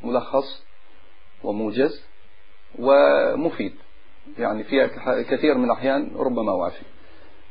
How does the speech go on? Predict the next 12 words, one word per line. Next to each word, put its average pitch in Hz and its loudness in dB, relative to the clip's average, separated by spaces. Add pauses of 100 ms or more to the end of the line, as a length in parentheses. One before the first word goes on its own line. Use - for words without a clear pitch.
(180)
هنا 214 8
اختصر 185 6
القضية، 139 6
قال: 175 8
"الدين 156 2
هو 139 2
التعبد". 90 0 (3500)
المنجد 156 8
من 131 6
المعاجم 127 6
الحديثة، 117 -2 (1400)
آه، 101 0